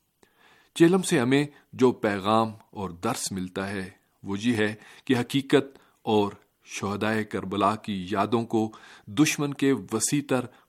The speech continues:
پروپیگنڈے کے مقابلے میں ہر حالت میں زندہ و تابندہ رکھیں۔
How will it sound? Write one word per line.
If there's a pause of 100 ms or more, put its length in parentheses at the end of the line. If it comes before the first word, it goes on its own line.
پروپیگنڈے
کے
مقابلے
میں (520)
ہر
حالت
میں (420)
زندہ
و (400)
تابندہ
رکھیں۔